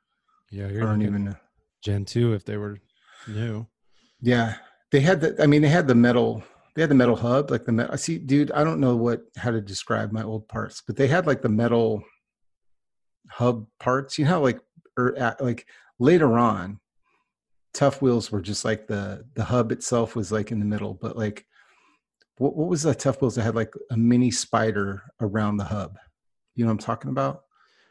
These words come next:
Speaker 1: I do. I actually have a Skyway chart that shows
Speaker 2: Mm-hmm.
Speaker 1: all the generations and the differences based on the center hub
Speaker 2: Yeah.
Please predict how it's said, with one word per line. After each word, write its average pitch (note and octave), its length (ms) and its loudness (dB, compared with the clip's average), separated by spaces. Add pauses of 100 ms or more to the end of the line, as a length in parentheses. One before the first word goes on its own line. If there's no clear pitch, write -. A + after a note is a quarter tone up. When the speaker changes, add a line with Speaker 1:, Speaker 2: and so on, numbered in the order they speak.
(280)
Speaker 1:
I C#3 80 2
do. D3+ 360 6
I B2+ 180 0
actually C3 260 0
have A#2 360 -2
a A2+ 180 -12
Skyway A#2+ 880 -6 (240)
chart B2 460 -6 (100)
that A#2+ 160 -14
shows - 400 -4
Speaker 2:
Mm-hmm. - 80 -20 (520)
Speaker 1:
all B2+ 140 -4
the B2 100 -4
generations A#2 960 -6 (240)
and G#2+ 300 -10
the G#2 80 -10
differences B2 640 -4 (600)
based B2 300 0
on A2+ 300 -6
the G2+ 240 -10
center A#2 480 -8
hub A2 320 -10 (280)
Speaker 2:
Yeah. G2 260 -4